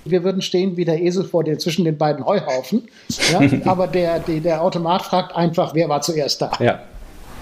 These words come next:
Speaker 2: Okay, das heißt, der, der Vorteil, was den Entscheidungsprozess angeht, ähm, davon Mensch zu sein, ist ja eigentlich dann eben nicht die Rationalität, ähm, sondern etwas anderes. Und zwar eben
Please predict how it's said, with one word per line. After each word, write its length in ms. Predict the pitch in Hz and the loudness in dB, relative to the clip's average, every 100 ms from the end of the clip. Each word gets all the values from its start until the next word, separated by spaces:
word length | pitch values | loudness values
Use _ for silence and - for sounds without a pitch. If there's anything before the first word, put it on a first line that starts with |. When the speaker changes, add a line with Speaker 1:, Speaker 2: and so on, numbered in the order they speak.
| - - - - - - - - - | -16 -16 -18 -20 -20 -16 -14 -12 -8
Speaker 2:
Okay, 180 | - 214 | 0 2
das 140 | - | 4
heißt, 200 | 185 - | 0 2
der, 80 | 135 | 0
der 240 | - - 123 | 2 0 0
Vorteil, 720 | 135 147 165 147 143 147 147 - - - - - - - - - - - _ _ - - | 2 2 2 2 0 -2 -4 -12 -20 -20 -20 -18 -18 -18 -18 -20 -20 -20 _ _ -20 -6
was 160 | - 123 | -2 2
den 80 | 123 | 2
Entscheidungsprozess 680 | 107 127 165 - - 120 - | 2 0 0 0 0 0 0
angeht, 520 | 110 104 101 98 - - - - - | 0 2 2 0 -6 -14 -18 -18 -2
ähm, 520 | 110 - - 95 92 | 0 2 2 2 0
davon 280 | 92 95 98 | 0 2 2
Mensch 220 | 95 101 | 2 0
zu 100 | - | 0
sein, 200 | 120 107 | 2 2
ist 120 | 98 - | 2 0
ja 120 | 90 | 0
eigentlich 320 | 101 120 117 | 2 0 0
dann 140 | - | 2
eben 200 | - 120 | 2 2
nicht 200 | 120 170 | 2 2
die 60 | 123 | 2
Rationalität, 920 | 110 101 98 92 95 95 95 117 - - - - - - | 2 2 2 2 2 2 2 2 -2 -14 -16 -16 -12 -4
ähm, 240 | 113 101 98 | 0 2 4
sondern 220 | 110 107 | 4 2
etwas 200 | - - | 0 0
anderes. 520 | 196 143 82 - - - | 2 2 0 -4 -8 -4
Und 80 | 110 | -2
zwar 220 | - 110 | 2 2
eben 400 | 98 135 127 120 | 4 2 2 -2